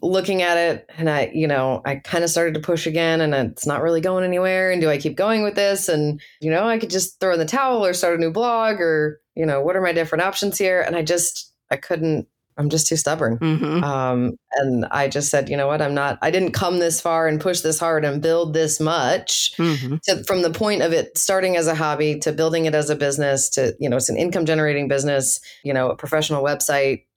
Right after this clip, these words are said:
Speaker 1: um, to just say, 'I quit.'"
Speaker 2: Mm-hmm.
Speaker 1: So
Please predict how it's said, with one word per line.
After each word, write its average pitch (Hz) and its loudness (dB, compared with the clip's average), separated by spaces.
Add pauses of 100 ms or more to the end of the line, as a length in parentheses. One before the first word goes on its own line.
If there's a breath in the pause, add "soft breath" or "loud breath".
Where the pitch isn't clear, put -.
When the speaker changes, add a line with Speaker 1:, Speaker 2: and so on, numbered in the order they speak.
Speaker 1:
um, 131 -2 (300)
to 143 -2
just 131 0
say, 127 0 (340)
'I 120 2
quit.'" - 2
Speaker 2:
Mm-hmm. 170 0
Speaker 1:
So 131 0